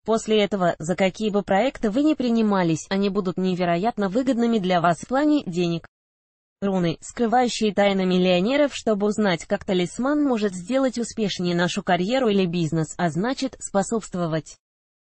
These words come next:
тому, чтобы денежки у нас водились и кошелек всегда был туго ими набит, можно провести эксперимент с рунами. Точнее, разместить на своем рабочем месте, кошельке или ежедневнике такой сильный и действенный рунический символ, как феу.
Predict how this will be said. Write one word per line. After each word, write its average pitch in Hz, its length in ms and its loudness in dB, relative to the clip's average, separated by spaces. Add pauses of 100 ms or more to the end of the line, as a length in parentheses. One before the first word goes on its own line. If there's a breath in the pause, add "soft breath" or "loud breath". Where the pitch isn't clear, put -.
(280)
тому, 196 320 -2
чтобы 190 400 -2
денежки 202 480 0
у 208 100 4
нас 196 220 0
водились 208 640 2
и 220 100 -2
кошелек 208 540 -4
всегда 190 360 0
был 185 220 -2
туго 262 300 -2
ими 190 180 0
набит, 180 400 -2
можно 190 320 0
провести 196 480 -2
эксперимент 214 600 -2
с - 60 -16
рунами. 160 440 -2 (720)
Точнее, 254 580 0
разместить 185 640 -2
на 196 160 0
своем 196 400 0
рабочем 185 460 0
месте, 180 440 -2
кошельке 208 520 -4
или 247 180 0
ежедневнике 190 880 0
такой 180 300 -4
сильный 220 500 -2
и 175 40 0
действенный 190 560 -2
рунический 185 600 -4
символ, 285 440 -2
как 190 200 -2
феу. 170 320 -4